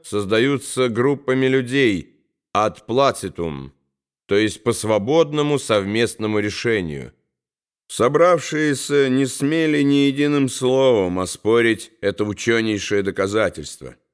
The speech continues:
"А из этого следует, — заключил Вильгельм, — что верховное управление делами нашей земли, то есть делами отдельных городов и государств, ничего общего не имеет с охраной и проповедью Слова Божия,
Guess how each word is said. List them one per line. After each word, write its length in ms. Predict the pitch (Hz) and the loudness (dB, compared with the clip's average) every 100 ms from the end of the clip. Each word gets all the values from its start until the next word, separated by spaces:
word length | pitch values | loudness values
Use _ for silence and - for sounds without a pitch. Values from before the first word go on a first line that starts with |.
| _ _ - | _ _ -8
"А 140 | 87 | -2
из 140 | 104 139 | 0 0
этого 280 | 175 143 127 | 0 0 0
следует, — 560 | - 156 151 131 113 | 0 -2 2 2 2
заключил 500 | 95 104 110 - 107 | -2 -4 -4 -2 -2
Вильгельм, — 500 | 104 101 101 107 101 | 0 -2 2 2 0
что 200 | - 107 | -4 -2
верховное 720 | 104 113 - 156 175 156 147 143 | 0 0 -2 -2 0 0 0 0
управление 800 | 127 123 123 127 135 127 120 | 0 0 0 0 0 2 0
делами 600 | 98 110 113 120 117 110 | 0 0 2 2 0 -2
нашей 380 | 104 107 101 98 | -2 -4 -2 -4
земли, 760 | 85 98 107 156 160 87 _ _ _ - | -4 -2 0 0 0 -2 _ _ _ -2
то 80 | 95 | 0
есть 260 | 98 78 | 0 -4
делами 600 | 76 107 110 117 113 110 - | -2 2 4 2 0 -2 -2
отдельных 760 | 113 87 87 120 113 110 104 | -4 -4 0 2 2 2 -2
городов 680 | 87 107 110 90 110 117 - | 0 0 0 2 2 2 0
и 60 | 101 | -6
государств, 840 | 95 98 92 107 127 120 - - _ _ - | -4 -4 0 2 2 0 -8 -20 _ _ -4
ничего 560 | 110 123 - 123 120 110 | 0 0 0 2 2 4
общего 640 | 127 160 139 - 147 147 | 2 2 0 -4 0 0
не 360 | - 107 110 107 | 0 -2 -2 0
имеет 520 | 107 120 131 120 92 | 0 0 2 0 -2
с 120 | - | -4
охраной 760 | 98 - 95 117 139 147 151 151 | -4 -4 -2 0 0 -2 -4 -4
и 180 | 113 107 | -4 -4
проповедью 680 | 95 107 113 123 123 117 | 0 0 2 0 -2 -2
Слова 420 | 110 101 104 107 110 | -4 0 2 2 2
Божия, 600 | 123 117 80 82 76 | 2 2 0 -6 -8